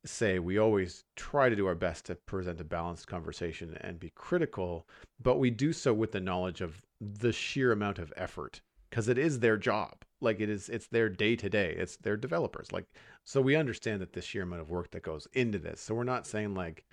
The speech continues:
"Ah, this is useless," or, "I don't like this," and disregarding the fact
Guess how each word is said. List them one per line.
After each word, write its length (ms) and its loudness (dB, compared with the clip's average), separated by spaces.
"Ah, 280 6
this 200 -2
is 140 -6
useless," 420 -4
or, 60 2
"I 80 4
don't 180 -4
like 220 -2
this," 240 -4
and 300 -6
disregarding 1080 0
the 80 -2
fact 380 -4